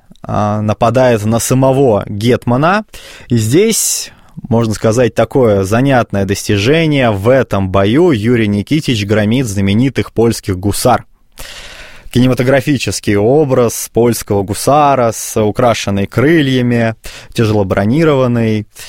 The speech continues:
был разгромлен молодым в этот период кавалерийским командиром Юрием Никитичем Борятинским. Здесь происходит поражение. Армия Сапеги отступает, спасается бегством через болото.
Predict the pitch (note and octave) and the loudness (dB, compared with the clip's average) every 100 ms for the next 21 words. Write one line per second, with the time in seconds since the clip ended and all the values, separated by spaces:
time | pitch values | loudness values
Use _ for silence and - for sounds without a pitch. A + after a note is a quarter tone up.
0 | - - - - - - A#2 G#2+ E3 B3+ | -16 -16 -16 -18 -20 -8 -2 0 2 2
1 | A3 B2 A2 G2 A#2+ E3 D#3 D3 A#2 A2 | -2 0 0 2 2 2 2 0 -4 -8
2 | - _ _ - A2 G#2 G2+ B2+ F3 C3+ | -16 _ _ -6 0 2 2 2 2 -2
3 | G#2 G#2+ G2+ - - G#2 G2 - - G2+ | -4 -4 -4 -4 -4 -2 -2 -4 -4 0
4 | G2+ G#2+ - A2 - F#2+ F#2 G#2+ B2+ A2+ | 2 0 0 -4 -2 -2 -2 0 0 0
5 | F#2+ G#2 G#2+ F#2+ G#2+ - G2 G2 F#2+ G2+ | 0 0 0 -2 -4 -2 -2 0 -2 -2
6 | - - - - - - - - A#2+ G3 | -8 -10 -12 -12 -16 -20 -12 -4 0 0
7 | G3+ - - - _ - B2+ B2 - B2 | 0 -4 -10 -20 _ -2 0 2 2 2
8 | G#2 A#2+ A#2+ A2 G#2+ G2+ B2+ G#3+ - _ | 2 0 0 0 0 0 0 -2 -6 _
9 | _ - C#3 C#3 C3 B2+ A2 A#2+ G2+ G2+ | _ -2 0 2 2 0 2 0 0 -6
10 | _ - - - - - B2 B2+ C3 G#2+ | _ -20 -20 -14 -6 0 0 0 0 0
11 | - B2 - - A2+ G#2+ G2+ B2+ - - | 0 -2 -2 -4 -2 0 0 0 -4 -8
12 | - C#3 F3+ C#3+ - A2+ C3 B2+ A#2+ G#2+ | 0 0 2 0 0 0 0 0 -2 -2
13 | A2+ A2 G#2 A#2 A2+ G2+ B2 D#3+ | 0 -2 0 2 2 0 0 0